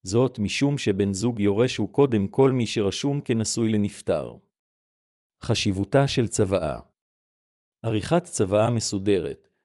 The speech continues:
במיוחד עבור זוגות בתהליכי פרידה או בתחילת זוגיות חדשה, היא הפתרון הטוב ביותר להסדרת הירושה.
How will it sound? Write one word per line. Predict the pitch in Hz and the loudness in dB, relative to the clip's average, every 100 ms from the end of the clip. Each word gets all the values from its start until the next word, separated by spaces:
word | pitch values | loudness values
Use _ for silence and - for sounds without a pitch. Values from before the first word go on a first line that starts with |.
| _ | _
במיוחד | 104 101 98 - 139 127 | -4 -2 -2 2 2 4
עבור | 101 113 110 | 0 0 -2
זוגות | 98 101 127 135 | -2 0 0 2
בתהליכי | 104 - 101 101 - 135 | -2 2 0 0 0 -2
פרידה | 131 101 98 117 135 131 | 2 2 4 2 2 0
או | 117 | -2
בתחילת | 104 - 107 123 123 | -2 -4 2 2 0
זוגיות | 107 104 123 131 | -6 -2 -2 -2
חדשה, | - 95 92 - 92 69 - _ _ _ - | -4 -4 -4 -2 -2 -4 -14 _ _ _ -2
היא | 117 | -2
הפתרון | 110 101 117 139 127 | -2 -4 0 0 0
הטוב | - 139 127 | 4 2 4
ביותר | 107 98 - 123 127 | 2 2 2 0 4
להסדרת | 113 101 98 104 98 | 2 2 -2 0 0
הירושה. | 101 98 95 - 95 | -2 -4 -4 -6 -6